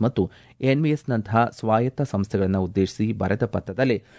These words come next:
ಶಾಲಾ ಶಿಕ್ಷಣ ಮತ್ತು ಸಾಕ್ಷರತಾ ಇಲಾಖೆಯು ಶಾಲೆಗಳಲ್ಲಿ ಹಣಕಾಸು ವಹಿವಾಟುಗಳನ್ನು ಸುಗಮಗೊಳಿಸಲು ಯು ಪಿ ಐ, ಮೊಬೈಲ್ ವ್ಯಾಲೆಟ್‌ಗಳು ಮತ್ತು ನೆಟ್ ಬ್ಯಾಂಕಿಂಗ್‌ನಂತಹ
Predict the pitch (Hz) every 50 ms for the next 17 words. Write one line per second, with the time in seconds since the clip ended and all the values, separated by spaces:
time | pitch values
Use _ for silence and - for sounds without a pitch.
0 | - - _ - - 131 117 113 107 98 - - 98 - - 98 107 139 147 -
1 | 104 98 - 107 101 - - - 98 95 - 110 101 92 85 92 90 85 - -
2 | 131 98 82 - - _ _ - - - 101 92 92 92 92 90 90 95 117 123
3 | - - - _ - - 131 127 143 147 - - 151 160 - - 127 104 92 98
4 | 95 101 101 107 - 110 101 98 95 98 104 104 104 - 117 101 104 131 147 143
5 | 120 - 87 - - 139 120 104 - - - - _ _ 113 120 131 131 - 131
6 | 127 127 139 139 - _ - 104 104 98 113 101 92 90 92 92 101 98 - -
7 | - 104 131 180 180 143 - 113 101 - - - - - 113 120 135 - - 110
8 | 107 104 104 104 - 135 131 120 104 95 - - 110 110